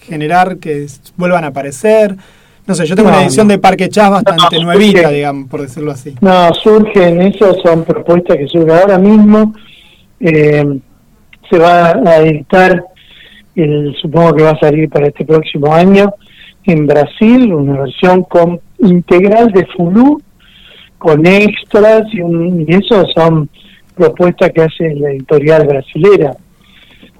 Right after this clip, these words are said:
Speaker 2: Sí, tienen que negociar los derechos conmigo y con la viuda de Trillo. Y lo mismo los otros productos, como sean Parque Chas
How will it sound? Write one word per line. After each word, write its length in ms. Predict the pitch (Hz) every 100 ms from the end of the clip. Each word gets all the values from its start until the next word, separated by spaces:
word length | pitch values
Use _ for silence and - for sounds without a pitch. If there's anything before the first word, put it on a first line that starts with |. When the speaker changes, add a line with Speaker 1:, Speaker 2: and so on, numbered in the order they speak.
| -
Speaker 2:
Sí, 340 | 185 214 254 -
tienen 240 | 175 165
que 100 | 151
negociar 460 | 151 147 147 170 160
los 140 | 147
derechos 500 | 147 156 160 165 175
conmigo 1040 | - 156 165 180 196 180 165 196 226 277
y 60 | 240
con 580 | - 151 139 135 135 131
la 120 | 135
viuda 280 | 143 165 156
de 100 | 147
Trillo. 480 | - 247 208 147 135 _ _ _ _ _ _ -
Y 100 | 165
lo 160 | 160
mismo 540 | 165 180 180 180 180 170 - - - _
los 160 | - 151 160
otros 200 | 165 165 -
productos, 580 | - 185 233 240 302 262
como 260 | - 160 147
sean 380 | - 175 156 147
Parque 400 | 160 156 - 160
Chas 360 | - 196 208